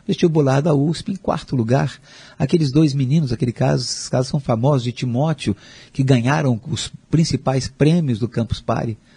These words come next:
Os meninos têm um trabalho de excelência. Fizemos várias audiências públicas com eles. Meninos altamente curados, pais tratados, preparados. Agora você vai dizer, "Todo mundo será obrigado? Vai acabar a escola pública?" Nada, não existe isso. É terrorismo.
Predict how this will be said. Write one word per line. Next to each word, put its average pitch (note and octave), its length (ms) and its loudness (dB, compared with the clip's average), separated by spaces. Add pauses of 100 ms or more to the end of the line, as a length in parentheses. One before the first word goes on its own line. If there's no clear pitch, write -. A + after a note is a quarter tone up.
Os G#3 140 -4
meninos G#3+ 320 0
têm E3+ 140 -2
um C#3 60 -2
trabalho B2 320 -2
de B2 100 -2
excelência. G#2 520 -4
Fizemos C3+ 340 0
várias C3 420 -2
audiências A#2 480 -2
públicas A#2+ 420 -4
com - 120 -6
eles. A2+ 340 -4 (440)
Meninos D3+ 380 2
altamente C#3 500 -2
curados, A2+ 540 -2
pais D3+ 300 -2
tratados, A#2 960 -4 (220)
preparados. A#2 680 2 (260)
Agora F3+ 180 2
você - 80 -2
vai E3+ 100 2
dizer, A#2 200 -2 (580)
"Todo G3+ 240 6
mundo E3+ 200 -2
será C3 240 2
obrigado? B2+ 520 0
Vai D3 120 4
acabar C#3 460 0
a C#3+ 40 2
escola B2 340 -2
pública?" F3 400 -4
Nada, G#3+ 400 0
não C3 80 2
existe C3 460 0
isso. C#3 180 -2
É F3+ 40 0
terrorismo. D3+ 680 2